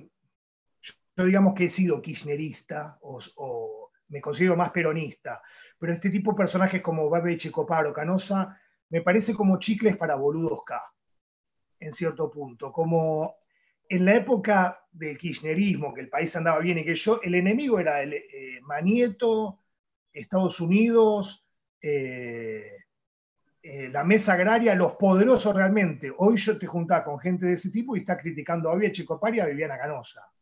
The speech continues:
Y vos decís, son, son personajes que sim-, lo único que quieren es, que no tienen poder,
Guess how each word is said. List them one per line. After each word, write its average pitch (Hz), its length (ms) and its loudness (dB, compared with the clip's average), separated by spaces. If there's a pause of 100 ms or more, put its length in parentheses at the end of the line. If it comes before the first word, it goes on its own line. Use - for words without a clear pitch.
(960)
Y 131 80 -20
vos 147 140 -6
decís, - 720 -10 (240)
son, 123 1400 -8 (720)
son 285 300 -6
personajes 185 960 -4 (500)
que 147 100 -12
sim-, 233 280 -2
lo 185 100 4
único 208 200 4
que 156 60 -4
quieren 202 220 4
es, 160 220 -4
que 175 80 -4
no 214 120 4
tienen 220 300 2
poder, 220 600 2